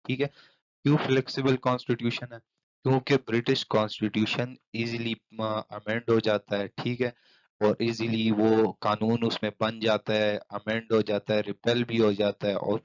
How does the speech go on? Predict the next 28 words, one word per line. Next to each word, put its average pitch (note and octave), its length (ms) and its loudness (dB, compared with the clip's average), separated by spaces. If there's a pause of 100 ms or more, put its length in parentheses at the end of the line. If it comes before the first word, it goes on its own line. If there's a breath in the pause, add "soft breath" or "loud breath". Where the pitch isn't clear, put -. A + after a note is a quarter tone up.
(120)
किस, - 340 -6 (100)
किस A#2+ 340 -4
बुनियाद C3 360 -4
पे? C3 140 -4
simple D#3+ 520 0
majority A2+ 640 2
चाहिए G2 300 -2
होती G2 240 -2
है A2 60 -2
इसको A2 280 -4
amend G2+ 380 -4
करने G2 300 -4
के - 200 -12
लिए, F#2+ 100 -4 (400 loud breath)
repel A#2 340 0
करने G2+ 340 -8
के - 160 -20
लिए, F#2 140 -20 (140)
ठीक D3+ 160 -6
है? D3+ 100 -2 (320 loud breath)
और B2 340 4
इसमें C#3+ 580 -4 (680)
कोई D#3+ 140 2
भी B2+ 120 -8
डिस्टिंक्शन - 680 -6
नहीं A#2 240 -20
है, G#2+ 100 -20
फर्क C3 360 -2